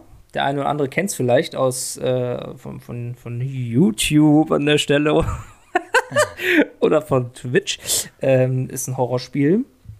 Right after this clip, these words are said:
Und da ist es so, dass, das ist so ein rundenbasiertes Horrorspiel,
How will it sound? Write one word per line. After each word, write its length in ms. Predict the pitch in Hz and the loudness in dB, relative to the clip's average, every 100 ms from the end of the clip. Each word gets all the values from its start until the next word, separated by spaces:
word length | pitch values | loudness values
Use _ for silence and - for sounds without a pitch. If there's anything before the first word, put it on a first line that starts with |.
| - - | -20 -6
Und 160 | 131 | 0
da 120 | 131 135 | 2 2
ist 160 | 131 | 0
es 80 | - | -2
so, 160 | 143 147 | 0 2
dass, 340 | 135 - - | 0 -2 -6
das 160 | 131 127 | -6 -6
ist 100 | 127 | -6
so 60 | |
ein 60 | 127 | 0
rundenbasiertes 640 | 127 160 135 127 127 127 127 | 0 0 -2 -2 -4 -8 -6
Horrorspiel, 640 | 127 - - 143 156 | -4 -6 -4 -2 -2